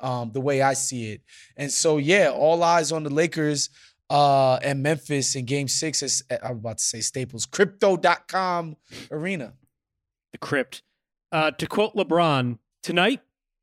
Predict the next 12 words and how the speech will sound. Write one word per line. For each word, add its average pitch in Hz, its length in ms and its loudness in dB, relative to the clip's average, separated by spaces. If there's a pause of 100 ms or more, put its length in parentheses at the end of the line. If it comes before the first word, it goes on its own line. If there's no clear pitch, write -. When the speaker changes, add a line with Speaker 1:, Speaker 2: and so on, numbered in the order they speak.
(240)
Speaker 2:
I 123 100 -2
was 131 140 0
shit. 107 320 -4 (1080)
And 110 120 -8
I'll 110 80 -4
be 131 80 -2
better 214 280 2
in 120 120 2
game 110 240 -4
six." - 440 -10
Speaker 1:
<laughs> - 40 -20 (2500)
Speaker 2:
Yeah, 208 220 2